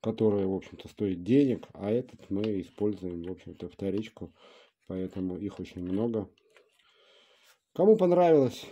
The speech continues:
подписываемся ещё раз, ставим лайки, будем что-то придумывать.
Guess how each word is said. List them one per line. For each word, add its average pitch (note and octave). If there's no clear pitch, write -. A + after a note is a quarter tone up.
подписываемся F3
ещё D3+
раз, B2+
ставим A2+
лайки, E3+
будем C3
что-то C3+
придумывать. D#3+